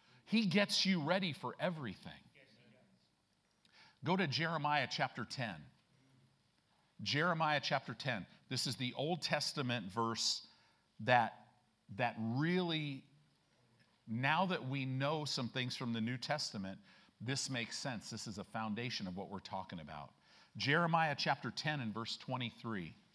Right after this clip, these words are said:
Speaker 1: It says this, "O Lord, I know that the way of man is not in himself.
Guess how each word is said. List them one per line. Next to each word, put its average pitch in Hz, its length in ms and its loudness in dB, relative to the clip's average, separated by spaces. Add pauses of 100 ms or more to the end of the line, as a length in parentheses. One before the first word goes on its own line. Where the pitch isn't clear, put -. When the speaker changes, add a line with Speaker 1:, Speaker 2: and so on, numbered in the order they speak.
(1800)
Speaker 1:
It - 60 -12
says 151 240 2
this, 127 480 0 (340)
"O 170 200 8
Lord, 190 560 4 (640)
I 156 220 8
know 151 800 6 (460)
that 147 300 8
the 143 80 4
way 165 540 4
of 139 240 0
man 131 760 2 (440)
is 135 260 2
not 147 380 4 (120)
in 127 540 2
himself. 131 880 0